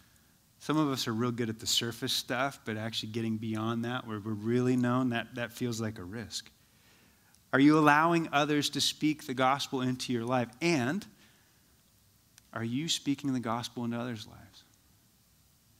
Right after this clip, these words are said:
So often people tell me, "Oh, I miss church, and I'm so sorry I missed church," and, and, you know, all these different things. "Oh, I, I, I just, I need it so much." And,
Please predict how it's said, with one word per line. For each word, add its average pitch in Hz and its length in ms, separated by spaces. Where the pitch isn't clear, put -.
So 151 200
often 151 340
people 147 280
tell 143 240
me, 139 140
"Oh, 139 60
I 165 220
miss 170 220
church, 175 380
and 151 60
I'm 147 80
so 160 180
sorry 156 380
I 147 40
missed 143 300
church," 147 420
and, 123 100
and, 135 200
you 147 320
know, 135 140
all 156 180
these 156 160
different 156 240
things. 151 240
"Oh, 156 100
I, 151 280
I, 139 320
I 135 100
just, 139 200
I 139 80
need 156 200
it - 100
so 147 220
much." 139 360
And, 135 120